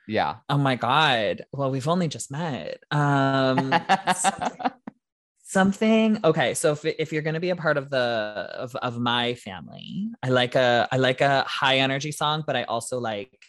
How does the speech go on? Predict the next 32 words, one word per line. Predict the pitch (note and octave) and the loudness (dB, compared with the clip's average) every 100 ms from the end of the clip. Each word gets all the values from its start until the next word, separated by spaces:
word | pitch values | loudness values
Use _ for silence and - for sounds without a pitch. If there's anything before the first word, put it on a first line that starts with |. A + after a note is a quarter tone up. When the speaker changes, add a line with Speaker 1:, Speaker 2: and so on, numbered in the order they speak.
| _ _ _ _ | _ _ _ _
Speaker 2:
'cause | C#3 | -2
I | C3+ | -2
do | B2+ | 0
burlesque | A#2+ G#2+ - B2 | -2 -2 -6 -8
as | B2 | -8
well, | A2 A2 | -6 -2
I | C3+ | -2
like, | B2 G#2+ | -2 -4
like, | A#2 A#2 | -8 -8
a | |
soft, | - G#2+ G#2 - - | -4 -2 -2 -4 -8
Speaker 1:
Nice. | G#2 | -8
Speaker 2:
sexy | A2+ - C3+ | -6 -6 -2
Speaker 1:
Okay. | - | 0
Speaker 2:
song. | C#3 C#3+ E3+ A#3+ - _ _ | 2 2 2 -2 -6 _ _
Speaker 1:
Yeah. | A2+ G2 F2 | -6 -4 -2
Speaker 2:
So, | - C3 B2 A#2 A2+ A#2 - _ E3+ | 0 4 6 6 6 4 0 _ -6
um, | C3+ B2 A#2 A2+ G#2 - - | 0 2 2 2 -2 -8 -4
are, | C#3+ C#3 | -2 -2
are | C#3 | -4
you | C3+ C3+ | -4 -2
more | C3+ | -2
a | B2+ | -2
high | C3 | -4
energy | B2 B2+ C#3 F3 | -4 -6 -8 -6
girl | F#3 F3+ | -2 0
or | D3+ | -2
a | B2+ | -4
soft | - A#2 - | -6 -6 -8
and | A#2+ | -10
sexy | - B2 - | -8 -8 -8
girl? | - - - - | -8 -8 -6 -8